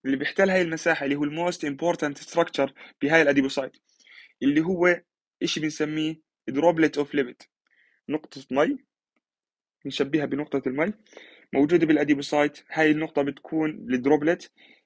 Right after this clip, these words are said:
بتكون مليانة ليبيدز، تحديدًا نوع من أنواع الليبيدز اللي هو الترايجليسيرايد. طيب، هاي الدروبلت موجودة بنص الخلية ومستحوذة على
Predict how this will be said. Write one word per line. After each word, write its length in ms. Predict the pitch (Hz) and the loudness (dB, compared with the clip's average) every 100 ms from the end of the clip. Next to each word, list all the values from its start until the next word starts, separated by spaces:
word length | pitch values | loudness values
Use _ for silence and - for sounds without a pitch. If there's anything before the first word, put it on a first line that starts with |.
| - | -12
بتكون 540 | - - 156 160 165 160 _ _ _ _ _ _ _ - | -12 -6 0 0 0 -6 _ _ _ _ _ _ _ -10
مليانة 380 | 135 143 147 143 | 0 6 6 6
ليبيدز، 480 | 143 139 117 - _ _ _ _ - | 4 2 0 -8 _ _ _ _ -12
تحديدًا 640 | - 143 165 151 160 165 _ - | -12 -8 -8 -4 -4 -4 _ -4
نوع 120 | 147 | -4
من 140 | 139 | -2
أنواع 200 | 135 151 | -4 0
الليبيدز 360 | 151 156 165 147 | 2 2 -2 -4
اللي 120 | 135 | -6
هو 140 | 151 151 | -2 -2
الترايجليسيرايد. 840 | 143 156 151 139 131 - - - _ _ _ _ - | -2 0 0 0 -4 -6 -10 -10 _ _ _ _ 2
طيب، 280 | 139 123 _ _ - - - - | 2 2 _ _ -20 -20 -20 -2
هاي 420 | 147 160 160 165 _ - | 2 2 0 -4 _ -12
الدروبلت 640 | 135 143 143 104 - - - | -6 -4 -6 -8 -16 -18 -8
موجودة 380 | 131 135 139 | -6 -4 -4
بنص 500 | 135 135 127 139 147 | 0 2 2 -2 -6
الخلية 380 | 143 - 147 156 | -8 -6 -4 -2
ومستحوذة 680 | 151 139 - - - 156 147 | -2 -4 -8 -8 -6 -4 -4
على 300 | 143 143 135 | 0 -2 -2